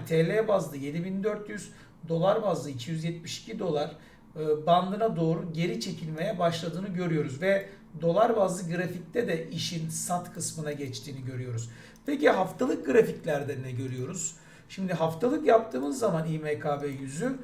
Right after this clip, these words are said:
haftalıklarda, paraboliklerde ilk defa sat sinyalini bu hafta çıkarıyoruz.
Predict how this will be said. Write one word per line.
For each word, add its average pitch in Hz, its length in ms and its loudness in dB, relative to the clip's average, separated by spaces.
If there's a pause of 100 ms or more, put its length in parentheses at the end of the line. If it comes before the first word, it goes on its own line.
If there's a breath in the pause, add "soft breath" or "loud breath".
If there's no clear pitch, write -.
(280 loud breath)
haftalıklarda, 233 1300 2
paraboliklerde 214 920 2
ilk 175 260 -4
defa 226 380 2
sat - 440 -2
sinyalini 185 560 -2
bu 220 120 4
hafta 160 320 -2
çıkarıyoruz. 127 640 -8